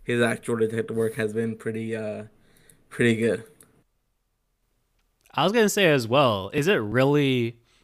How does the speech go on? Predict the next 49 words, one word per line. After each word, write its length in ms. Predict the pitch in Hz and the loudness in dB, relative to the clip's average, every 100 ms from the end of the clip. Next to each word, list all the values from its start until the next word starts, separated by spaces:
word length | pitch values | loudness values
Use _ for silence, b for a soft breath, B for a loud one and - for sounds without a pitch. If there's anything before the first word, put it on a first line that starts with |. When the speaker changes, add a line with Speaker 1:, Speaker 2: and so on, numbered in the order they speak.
| - | 0
Speaker 2:
when 120 | 143 | 4
I 40 | |
was, 260 | 165 156 - | 6 4 -2
when 100 | 127 | 0
I 80 | 131 | 0
was 120 | 143 | 0
watching 280 | 110 110 135 | 0 -4 -4
that 120 | 131 | -8
scene, 200 | - 170 | -8 -4
I 100 | 127 | -2
had, 180 | 117 143 | -2 -2
a 100 | 127 | -6
question 360 | 113 147 143 165 | -8 -6 -6 -8
came 160 | 143 127 | -6 -8
into 160 | 123 | -6
my 120 | 113 | -6
mind 340 | 98 98 101 98 | -6 -6 -6 -6
that 160 | 104 101 | -6 -6
was, 380 | 101 98 98 - b b b b b b b b _ _ _ _ _ _ | -6 -6 -8 -14 b b b b b b b b _ _ _ _ _ _
that 100 | - | 0
was 140 | 127 127 | 2 2
saying, 480 | 147 131 123 117 123 | 2 2 0 -4 -4
is 180 | 147 160 | -2 0
it 120 | 135 | -2
really 880 | 104 104 127 147 151 143 131 120 _ _ _ - | -4 -2 0 2 0 0 -2 -6 _ _ _ -6
the 120 | 131 | -6
police, 440 | 131 123 127 - | -4 -2 -2 -4
like, 440 | 123 131 139 113 - | -10 -6 -2 -2 -2
they 180 | 131 135 | -2 2
are 200 | 135 208 | 4 4
doing 300 | 185 180 135 | 2 2 0
everything 340 | 123 123 117 | -2 -2 -4
they 100 | 98 | -6
can, 240 | 117 107 | -6 -6
like 160 | 98 95 | -6 -8
what 160 | 104 107 | -10 -10
you 100 | 104 | -8
said, 300 | 110 95 90 b b b | -6 -8 -10 b b b
and 520 | 104 107 104 98 98 | -6 -4 -4 -4 -8
they 120 | 101 104 | -8 -4
are 140 | 117 | -4
gathering 460 | 113 107 107 107 110 | -4 -4 -4 -6 -10
as 120 | 101 | -10
much 160 | 104 | -12
evidence 340 | 107 104 104 98 | -12 -12 -12 -12
as 140 | 92 | -14
it 180 | 95 - _ _ | -16 -18 _ _
possibly 480 | - 123 - 104 98 | -4 -4 -4 -12 -14
can. 460 | 92 98 90 90 | -14 -16 -14 -16